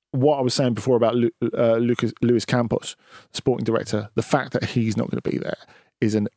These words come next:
a huge deal. I mean, he was kind of, he,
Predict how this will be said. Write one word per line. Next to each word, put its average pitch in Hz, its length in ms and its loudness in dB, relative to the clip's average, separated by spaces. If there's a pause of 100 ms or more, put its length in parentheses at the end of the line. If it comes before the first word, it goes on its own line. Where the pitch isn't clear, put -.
(200)
a 104 60 -2
huge 110 720 -2
deal. 107 340 0 (200)
I 127 80 4
mean, 139 100 4
he 185 200 0
was 165 140 2
kind 147 320 0
of, 131 120 -2 (520)
he, 165 120 2